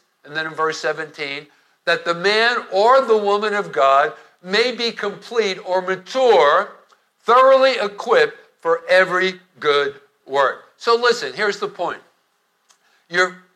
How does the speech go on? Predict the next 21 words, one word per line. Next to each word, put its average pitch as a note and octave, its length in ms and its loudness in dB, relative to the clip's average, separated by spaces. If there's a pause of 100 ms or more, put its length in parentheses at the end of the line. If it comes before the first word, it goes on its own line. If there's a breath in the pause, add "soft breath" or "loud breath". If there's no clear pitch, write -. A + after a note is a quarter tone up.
(120)
standing G#3 480 -4
at F#3 140 -2
a E3+ 60 -4
crossroad. C#3 680 -4 (520)
You're E3+ 120 -2
faced G#3+ 340 0
with F#3+ 180 -6
the F3 100 -12
decision E3+ 540 -10
that D#3 140 -10
you D3+ 60 -16
have D3 300 -6
to D3+ 80 -12
make, C#3+ 300 -4 (760)
and E3 240 -4
you F3+ 80 -4
don't G#3+ 220 0
know G3+ 100 -2
where F#3+ 240 2
to E3+ 120 -4
turn. D#3 440 -4